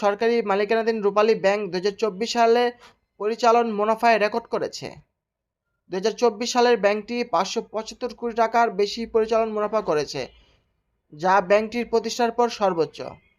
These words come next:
আগের বছর দুই হাজার তেইশ সালে ব্যাংকটির পাঁচশো ষাট কোটি টাকা পরিচালন মুনাফা করেছিল। দুই হাজার বাইশ সালের মুনাফা ছিল একশো ছাব্বিশ কোটি টাকা।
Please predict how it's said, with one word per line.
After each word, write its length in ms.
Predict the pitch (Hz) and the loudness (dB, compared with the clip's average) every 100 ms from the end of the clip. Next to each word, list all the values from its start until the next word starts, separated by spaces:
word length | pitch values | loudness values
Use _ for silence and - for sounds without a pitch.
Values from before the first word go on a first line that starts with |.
| _ _ _ _ _ _ _ - | _ _ _ _ _ _ _ -2
আগের 320 | 165 180 233 226 | 2 4 4 2
বছর 220 | 233 247 226 | 2 2 2
দুই 80 | 208 | 2
হাজার 140 | 220 220 | 0 2
তেইশ 160 | 220 226 | 2 2
সালে 160 | 247 240 196 | 2 2 2
ব্যাংকটির 320 | 208 202 226 202 | -2 -2 -6 -4
পাঁচশো 220 | 202 214 214 | -4 -4 0
ষাট 180 | 214 214 | -2 0
কোটি 140 | 240 233 | -2 0
টাকা 180 | 226 240 233 - _ _ - | 2 2 0 -4 _ _ -2
পরিচালন 340 | 214 233 233 226 | 0 2 2 2
মুনাফা 260 | 220 226 233 233 | -2 0 0 0
করেছিল। 340 | 190 - 143 120 - _ _ _ _ - | -2 -2 -4 -6 -10 _ _ _ _ -10
দুই 60 | 170 | -2
হাজার 160 | 208 185 | 0 4
বাইশ 160 | 214 220 | 2 2
সালের 240 | 240 233 | 0 2
মুনাফা 220 | 220 220 226 | 0 -2 -2
ছিল 120 | 240 233 - | 2 2 2
একশো 160 | 185 214 208 | -2 -4 -2
ছাব্বিশ 300 | 208 214 220 | -2 -2 -4
কোটি 160 | 240 220 156 | -2 2 2
টাকা। 200 | 139 | 2